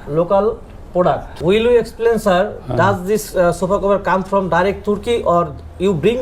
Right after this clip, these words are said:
Speaker 1: the technology from Turkey?
Speaker 2: First one year, I bring from direct Turkey sofa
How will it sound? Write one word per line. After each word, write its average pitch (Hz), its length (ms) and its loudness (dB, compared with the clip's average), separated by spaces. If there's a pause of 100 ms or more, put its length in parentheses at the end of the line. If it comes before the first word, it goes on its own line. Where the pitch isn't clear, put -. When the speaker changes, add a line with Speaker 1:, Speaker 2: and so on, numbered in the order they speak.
Speaker 1:
the 240 140 0
technology 220 520 2
from 202 120 2 (120)
Turkey? 156 280 -4 (520)
Speaker 2:
First 170 220 2 (180)
one 196 100 4 (100)
year, 185 140 6 (240)
I - 20 4 (160)
bring 180 160 4 (100)
from 165 120 2 (180)
direct 165 280 2 (100)
Turkey 135 340 0 (580)
sofa 131 240 2